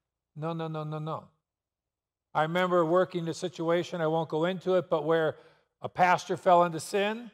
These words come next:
and somebody came to me and said, "But I received Christ under their ministry. Am I really saved?" And I said, "Who saved you?" "Well, Jesus saved me." I said, "Jesus is doing great.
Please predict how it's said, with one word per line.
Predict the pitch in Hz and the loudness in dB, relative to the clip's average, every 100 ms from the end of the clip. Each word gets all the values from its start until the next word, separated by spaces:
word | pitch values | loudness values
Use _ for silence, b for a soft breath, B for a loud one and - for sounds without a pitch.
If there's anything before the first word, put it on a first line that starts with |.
| _ _ _ - | _ _ _ -16
and | 151 | -2
somebody | 202 196 190 180 | 2 2 2 -2
came | 196 185 | -4 -6
to | 180 | -6
me | 185 | -6
and | 180 | -4
said, | 190 175 151 _ _ _ _ _ _ - | 0 0 -2 _ _ _ _ _ _ -6
"But | 160 - | -6 -6
I | 160 202 | -8 -6
received | 185 170 - - 143 120 _ | -6 -8 -14 -18 -20 -20 _
Christ | _ 165 202 165 - _ | _ -20 -20 -20 -20 _
under | 139 135 123 | -18 -14 -16
their | 117 127 | -14 -16
ministry. | 120 175 247 202 - _ _ _ _ _ _ _ _ _ _ _ _ _ _ _ _ _ _ - | -16 -16 -18 -20 -20 _ _ _ _ _ _ _ _ _ _ _ _ _ _ _ _ _ _ -12
Am | 131 | -4
I | 151 | -2
really | 185 180 180 165 | 0 0 -2 -4
saved?" | - 95 98 196 302 _ _ _ _ _ _ _ _ _ _ _ _ | -10 -14 -14 -14 -16 _ _ _ _ _ _ _ _ _ _ _ _
And | 113 | -18
I | |
said, | - 120 | -14 -10
"Who | 175 | -8
saved | 165 190 208 175 | -4 -2 0 -2
you?" | 160 135 - _ _ _ _ _ _ _ _ _ _ _ _ _ _ _ _ _ _ - | -6 -8 -12 _ _ _ _ _ _ _ _ _ _ _ _ _ _ _ _ _ _ -8
"Well, | 147 139 | -6 -6
Jesus | 160 240 226 220 | -6 -8 -8 -8
saved | - 180 156 | -2 -2 -2
me." | 147 | -4
I | 131 | -6
said, | 139 | -8
"Jesus | 123 208 262 220 | -8 -6 -6 -10
is | 165 | -2
doing | 208 202 | 2 4
great. | 180 190 135 | 4 2 2